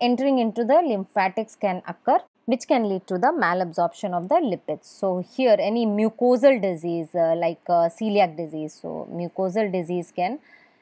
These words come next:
affect the absorption. Then, uh, there is another disease, uh,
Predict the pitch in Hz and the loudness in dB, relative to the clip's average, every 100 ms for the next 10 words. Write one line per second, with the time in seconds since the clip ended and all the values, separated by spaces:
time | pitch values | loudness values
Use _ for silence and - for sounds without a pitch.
0 | _ 185 - 202 - - - _ _ _ | _ -8 -6 -10 -10 -20 -20 _ _ _
1 | - 220 254 170 165 143 - 170 151 - | -6 -2 -2 -2 -6 -6 -8 -8 -8 -10
2 | _ _ _ _ _ _ - 185 185 185 | _ _ _ _ _ _ -4 -2 0 0
3 | 180 185 180 190 208 202 196 226 247 285 | 0 0 0 2 2 2 -2 2 4 4
4 | 254 202 240 240 226 | 2 -2 -2 0 0